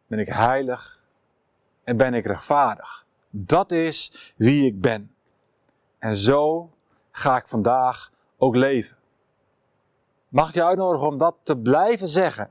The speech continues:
totdat je ook gaat merken dat het doorwerkt in je hart en dat het doorwerkt ook in hoe je het leven leeft van alle dag. Rein, heilig, rechtvaardig.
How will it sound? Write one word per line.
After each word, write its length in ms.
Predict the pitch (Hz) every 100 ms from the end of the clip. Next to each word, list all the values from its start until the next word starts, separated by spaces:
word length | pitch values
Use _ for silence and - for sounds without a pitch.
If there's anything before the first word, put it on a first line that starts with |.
| _
totdat 220 | 165 175
je 80 | 160
ook 140 | 151
gaat 140 | 123 110
merken 580 | 131 185 208 208 226 - - - -
dat 120 | 120
het 140 | 107
doorwerkt 440 | 110 175 202 175 165
in 120 | 131
je 80 | 113
hart 460 | 113 175 - - _ _ _ _ _ _
en 100 | 127
dat 120 | 123
het 100 | 110
doorwerkt 520 | 127 185 185 160 165 151
ook 300 | 160 175 -
in 220 | 147 131
hoe 220 | 123 165
je 100 | 160
het 140 | 147
leven 460 | 127 139 151 147 143
leeft 320 | 131 143 143
van 100 | 135
alle 260 | - 143 143
dag. 320 | 98 90 -
Rein, 540 | - 123 147 160 175 175 _ _ _ _
heilig, 580 | 117 135 139 135 - _ _
rechtvaardig. 600 | - 120 - 139 110 90